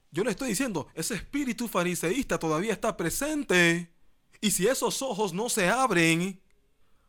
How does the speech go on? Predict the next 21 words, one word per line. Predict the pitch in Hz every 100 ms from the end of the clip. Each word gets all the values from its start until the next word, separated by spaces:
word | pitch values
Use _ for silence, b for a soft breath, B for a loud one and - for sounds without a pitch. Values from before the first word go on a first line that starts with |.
| _ _
atravesarán | 139 135 131 127 127 127 165 160
las | 139 123
mismas | 123 131 180 190 - 185 185 175
consecuencias | - 160 143 - 127 - 180 151 139 139 123
de | 127 135
eterna | 131 123 _ - 208 190 151 139 135
destrucción. | 123 131 - 127 - 156 147 139 113 101 _ _ _ _ _ _ _ _ _ _ _ B -
Los | 202
fariseos | - 180 180 277 170 -
no | 165 170 196 226 233 220
podían | 190 151 139 196 190 196 -
aceptar | 160 160 - 147 139 _ - - 214 185 143 139
que | 151 139
Jesucristo | 135 127 127 _ - 240 185 - 127 135 b
le | - 139
había | 123 127 160 147
dado | 143 147 151
sanidad | 147 139 131 127 147 104 _ _ - _ -
a | 135
este | 127 -
hombre. | 127 123 120 110